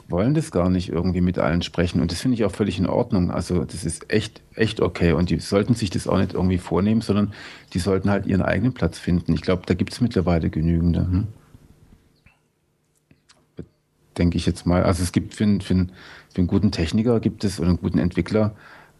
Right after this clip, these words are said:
ähm, der kann, der macht dann, ist vielleicht kein seo, sondern der ist dann halt Entwickler für alles Mögliche. Aber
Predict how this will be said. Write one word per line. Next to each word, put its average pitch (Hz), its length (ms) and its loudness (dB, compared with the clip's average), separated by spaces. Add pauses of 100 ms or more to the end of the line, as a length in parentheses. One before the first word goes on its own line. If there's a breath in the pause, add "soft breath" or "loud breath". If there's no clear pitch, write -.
ähm, 92 380 2
der 92 140 2
kann, 92 520 0
der 92 120 2
macht 95 280 2
dann, 104 140 0
ist - 260 -10
vielleicht 92 220 0
kein 92 160 2
seo, 110 420 2
sondern 107 300 0
der 90 120 2
ist 95 160 -2
dann 95 100 0
halt 92 200 0
Entwickler 95 500 -2
für - 200 0
alles 82 240 -2
Mögliche. 92 460 0 (380 loud breath)
Aber 90 460 0